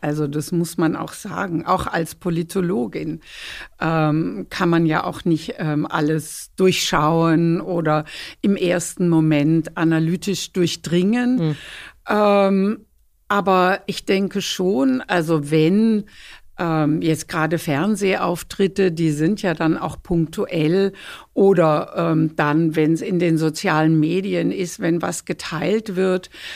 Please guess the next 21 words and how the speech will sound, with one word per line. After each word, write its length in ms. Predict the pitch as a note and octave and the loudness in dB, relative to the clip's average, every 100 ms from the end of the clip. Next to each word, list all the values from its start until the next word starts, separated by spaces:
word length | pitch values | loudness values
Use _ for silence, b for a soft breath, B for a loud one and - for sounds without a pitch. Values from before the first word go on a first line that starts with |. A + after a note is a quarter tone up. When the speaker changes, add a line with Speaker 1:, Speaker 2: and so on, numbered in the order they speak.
| B | B
Speaker 1:
da 140 | - F3 | 0 0
braucht 420 | - D3+ F#3+ - | 2 0 0 -2
man 300 | G#3 F3 D#3 | -2 -2 0
wirklich 480 | G#3 C4+ G#3+ F#3+ - | 0 0 -4 -6 -8
viel 320 | - A#3 A#3 | -4 -2 2
mehr 460 | G#3 F#3 F3 F3 - | 2 2 2 0 -2
Nacharbeit. 1000 | F3 E3+ G3 D3+ - C#3 - - D#3+ - | 0 2 2 -2 -6 -8 -6 -8 -8 -2
Speaker 2:
Ja. 120 | F3+ | -2
Speaker 1:
Wahrscheinlich 640 | F3+ F3+ - E3+ - F#3+ | 0 -2 0 0 0 0
<laughs> 20 | B3 | 2
müsste 420 | A3+ F3+ - A#3+ | 2 0 0 0
man 300 | F#3+ F#3 F3+ | 2 0 0
dann 240 | F#3 F#3+ B B B | 0 -2 B B B
nach 200 | - F3+ E3 | -2 0 2
jedem 400 | F#3+ G#3 G#3+ F3+ | 0 0 -2 -2
solchen 420 | F3+ F#3+ - F#3+ | 0 0 -2 -4
Fernsehauftritt 1200 | - E3 G#3 G3 G3 - F#3 G3+ - G3 F#3+ G3 | 0 0 0 0 -2 -2 -6 -8 -8 -4 -4 -4
oder 280 | F#3 F3+ | -4 -2
nach 180 | F3 F3 | -2 -2
jedem 420 | E3+ F#3 F#3 F#3 | -2 -2 -2 -2
Medienpost 1120 | F#3+ G3+ G3+ F#3+ F#3 F3+ - F#3+ F#3+ G3+ - | 0 0 0 0 -2 -4 -2 0 0 -2 -8